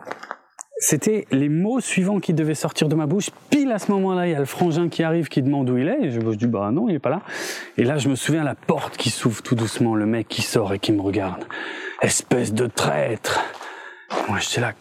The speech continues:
Quoi ? <laughs> Qu'est-ce qui se passe ? » Et, euh, le truc, en fait, c'est qu'il avait pas supporté que je critique le fait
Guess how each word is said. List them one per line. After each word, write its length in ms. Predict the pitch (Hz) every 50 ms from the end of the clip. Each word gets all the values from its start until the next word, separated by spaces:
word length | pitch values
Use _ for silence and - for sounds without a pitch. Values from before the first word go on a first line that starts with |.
| - -
Quoi ? 840 | - - - - - - - - - - - - - - - - - - - - - - - - - - - 165 -
<laughs> 260 | - 226 214 208 160
Qu'est-ce 340 | - - 208 220 190 175 165
qui 200 | 165 - 190 180 156
se 60 | -
passe ? » 600 | - 156 - - - - - 156 147 - - - - - - - - - - - - - - - - -
Et, 220 | - 143 151 156 147
euh, 340 | 147 139 127 123 123 120 110 - - - - - - - - - - - - - - -
le 160 | 127 131 127
truc, 240 | - - 208 - 175
en 80 | 139
fait, 220 | - - 170 165 -
c'est 120 | - 143
qu'il 180 | - - 131 127
avait 180 | 117 113 117
pas 140 | - - 143
supporté 520 | - - - 123 - 117 - - 123 135 139 - - - - - - - - - - - - - - - - - - - -
que 120 | - 139
je 160 | 127 120 139
critique 560 | 135 - - - 165 147 - - 208 190 - -
le 100 | 147 135
fait 240 | - - 175 180